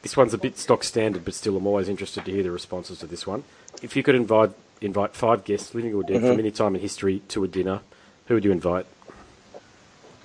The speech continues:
Speaker 2: Five guests from history?
Speaker 1: Yeah, from any time in history, so living or dead. So you can invite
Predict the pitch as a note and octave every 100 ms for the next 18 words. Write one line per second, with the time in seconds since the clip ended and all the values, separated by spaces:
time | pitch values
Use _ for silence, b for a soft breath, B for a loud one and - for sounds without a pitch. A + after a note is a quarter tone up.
0 | - _ _ - - - - - B B
1 | B - - D3+ D3+ C3+ D#3+ - - C#3
2 | A2+ C#3 - F#3 B3+ - _ G#2 F#2+ F2
3 | G#2 C3 B2+ B2 G#2 F#2 - F2+ D#2+ F#2
4 | G#2 G2+ F#2 E2+ F2 E2+ - F#2 G2 F#2
5 | E2+ G2+ F#2+